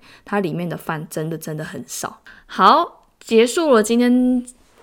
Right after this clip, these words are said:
以上的分享啊，接下来当然不能错过一些实用的韩语点餐小教室啊。这些如果之后大家有机会来韩国旅游也好，或是你说你来念书也好，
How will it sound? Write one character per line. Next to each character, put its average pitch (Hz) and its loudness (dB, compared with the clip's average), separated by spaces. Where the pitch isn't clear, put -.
以 165 -6
上 214 0
的 185 -4
分 208 -2
享 214 -4
啊， 175 -12
接 220 2
下 247 -4
来 165 0
当 196 0
然 175 -2
不 190 -2
能 160 -4
错 185 -2
过 170 -2
一 170 -2
些 175 -4
实 170 -6
用 208 2
的 160 -4
韩 160 -10
语 175 -6
点 151 -6
餐 175 -12
小 - -10
教 156 -10
室 - -8
啊。 - -8
这 277 2
些 269 2
如 240 4
果 170 4
之 170 -4
后 202 -2
大 196 -4
家 185 -6
有 165 -6
机 170 -8
会 180 -4
来 170 -2
韩 160 -8
国 165 -2
旅 175 -2
游 185 0
也 196 0
好， 240 -2
或 214 -2
是 240 -4
你 220 0
说 202 -4
你 196 -2
来 165 -8
念 240 0
书 247 -2
也 202 0
好， 220 0